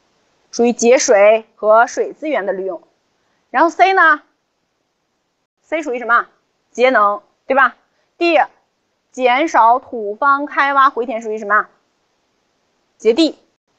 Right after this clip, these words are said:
对不对？哎，其实你看啊，每一个选项呢，它都代表了一个考点。嗯，好，这是我们这一道题。然后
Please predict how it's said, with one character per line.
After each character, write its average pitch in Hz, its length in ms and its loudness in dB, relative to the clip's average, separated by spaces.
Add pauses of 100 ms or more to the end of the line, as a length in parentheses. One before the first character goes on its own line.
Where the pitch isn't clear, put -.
对 233 100 -2
不 214 60 -2
对？ 240 220 4 (320)
哎， 165 180 -20 (420)
其 - 140 -8
实 269 100 -6
你 254 120 -4
看 285 140 2
啊， 214 60 2
每 220 200 2
一 240 80 -6
个 359 100 -2
选 220 180 -6
项 262 160 -4
呢， 208 120 -4
它 277 160 -4
都 294 120 0
代 285 280 0
表 190 160 -2
了 190 100 -4
一 208 80 -8
个 220 80 -4
考 196 260 -2
点。 180 300 0 (220)
嗯， 165 200 -12 (1500)
好， 196 320 0
这 214 100 -10
是 202 120 -4
我 - 20 -4
们 190 160 -4
这 214 160 2
一 202 60 2
道 196 120 4
题。 190 280 -6
然 196 160 0
后 247 160 2